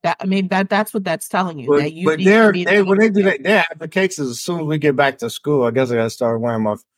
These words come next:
Speaker 2: famu gear in the, in the fall.
Speaker 1: That's right. And when you're talking to the ninth graders and tenth graders, you can't wait till they're, you know, later.
Speaker 2: Yeah.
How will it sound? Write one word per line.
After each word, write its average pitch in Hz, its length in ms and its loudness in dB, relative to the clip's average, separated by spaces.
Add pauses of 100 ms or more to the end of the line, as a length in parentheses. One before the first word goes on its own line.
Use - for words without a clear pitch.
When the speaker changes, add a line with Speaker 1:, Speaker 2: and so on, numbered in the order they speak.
(360)
Speaker 2:
famu 113 360 0
gear 110 220 2
in 98 100 -2
the, 98 140 -6 (120)
in 107 140 0
the 101 80 -8
fall. 107 420 0 (400)
Speaker 1:
That's 185 380 -4
right. 415 220 -6 (840)
And 170 200 -4
when 180 120 -2
you're 190 120 2
talking 190 380 2
to 196 120 0
the 180 380 -2
ninth 175 320 -2
graders 190 340 0
and 196 140 -2
tenth 214 240 -2
graders, 123 320 -4
you 156 80 -8
can't 165 220 -4
wait 190 240 0
till - 140 -6
they're, 143 420 -2 (120)
you 156 100 -2
know, 139 280 -6 (800)
later. 147 420 -4 (680)
Speaker 2:
Yeah. 98 340 -6